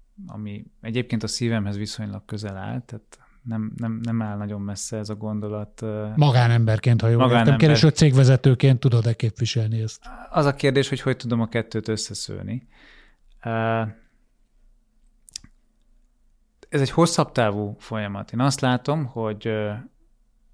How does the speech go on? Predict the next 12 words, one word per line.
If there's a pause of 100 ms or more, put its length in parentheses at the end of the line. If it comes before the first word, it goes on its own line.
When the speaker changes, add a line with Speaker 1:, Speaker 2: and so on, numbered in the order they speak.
Speaker 1:
szerintem
a
szereplők (140)
azok
folyamatosan
lépnek
abba
az
irányba,
és
mi
is